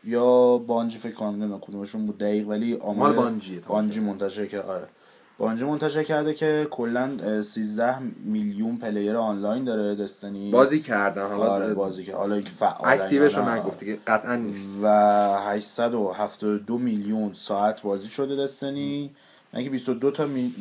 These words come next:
Speaker 1: بیست و دو تا.
Speaker 2: بیشتر از بیست و دو.
Speaker 1: بیش-، بیش از دو، بیست و دو میلیون هم شخصیت مختلف ساختن.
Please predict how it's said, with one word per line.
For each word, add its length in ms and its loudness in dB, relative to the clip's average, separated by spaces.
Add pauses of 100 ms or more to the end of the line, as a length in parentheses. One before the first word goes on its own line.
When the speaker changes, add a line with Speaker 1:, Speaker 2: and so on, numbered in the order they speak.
(160)
Speaker 1:
بیست 180 -6
و 60 -4
دو 140 -6
تا. 100 -12
Speaker 2:
بیشتر 360 0
از 140 0
بیست 140 -8
و 40 -4
دو. 100 -2
Speaker 1:
بیش-، 200 -4
بیش 200 -4
از 220 0
دو، 120 4
بیست 360 -4
و 40 -2
دو 200 0
میلیون 340 0
هم 240 0
شخصیت 540 -4
مختلف 520 -6
ساختن. 600 -12